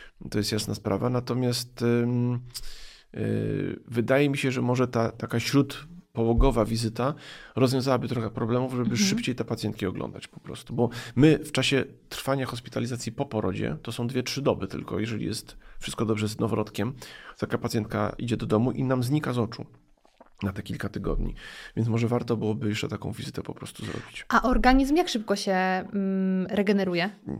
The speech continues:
Speaker 1: Zupełnie indywidualne.
Speaker 2: Okej.
Speaker 1: Inaczej będzie wyglądała regeneracja u pacjentki po cięciu cesarskim.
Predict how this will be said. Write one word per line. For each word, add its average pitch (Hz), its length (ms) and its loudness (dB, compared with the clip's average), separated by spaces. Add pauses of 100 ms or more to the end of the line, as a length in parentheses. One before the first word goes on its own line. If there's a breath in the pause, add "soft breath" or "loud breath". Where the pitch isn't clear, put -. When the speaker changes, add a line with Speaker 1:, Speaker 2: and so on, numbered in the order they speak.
(260)
Speaker 1:
Zupełnie 104 380 2
indywidualne. 85 600 -2 (300)
Speaker 2:
Okej. - 280 -10 (400)
Speaker 1:
Inaczej 120 340 6
będzie 98 200 4
wyglądała 98 540 2 (720 loud breath)
regeneracja 107 600 4
u - 40 0
pacjentki - 380 -4
po 117 160 4
cięciu 104 260 -4
cesarskim. 120 640 -6